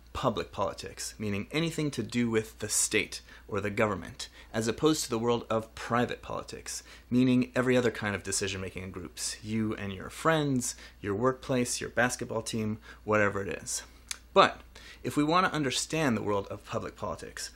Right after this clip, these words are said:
first we want to take a good look at the world of private politics,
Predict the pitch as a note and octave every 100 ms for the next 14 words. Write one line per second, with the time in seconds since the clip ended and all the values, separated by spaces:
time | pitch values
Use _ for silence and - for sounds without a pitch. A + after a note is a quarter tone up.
0 | - - - G#3 - - - C3+ B2+ A#2+
1 | B2 G2+ - - D#3+ C#3 B2 A#2+ - G#2
2 | G#2 G#2 G#2 - G2 - - A2 G2+ -
3 | - D#2 D2 - - -